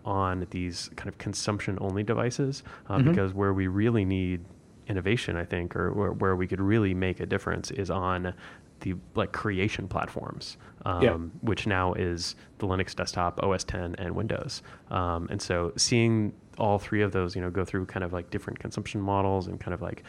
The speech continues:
Speaker 1: figuring out what the world looks like now that they're not the dominant operating system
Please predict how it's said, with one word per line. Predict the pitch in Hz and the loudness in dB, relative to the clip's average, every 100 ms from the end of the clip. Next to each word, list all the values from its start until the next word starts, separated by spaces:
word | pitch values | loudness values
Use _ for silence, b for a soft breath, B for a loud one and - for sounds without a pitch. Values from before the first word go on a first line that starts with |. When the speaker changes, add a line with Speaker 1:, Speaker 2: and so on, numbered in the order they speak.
| B B | B B
Speaker 1:
figuring | - 117 104 92 | 0 4 4 4
out | 95 - | 2 2
what | - 98 98 98 - | -4 -2 2 2 2
the | 101 | 2
world | 95 92 | 4 2
looks | 95 101 | 0 0
like | 98 95 95 | -2 -2 -2
now | 90 | -2
that | 92 - | -4 -4
they're | 90 | -4
not | 92 92 | -2 -4
the | 95 | -2
dominant | 92 92 92 90 98 | 0 0 0 -2 -2
operating | 95 107 110 | -2 -2 -2
system | - 113 127 123 | -4 -2 0 0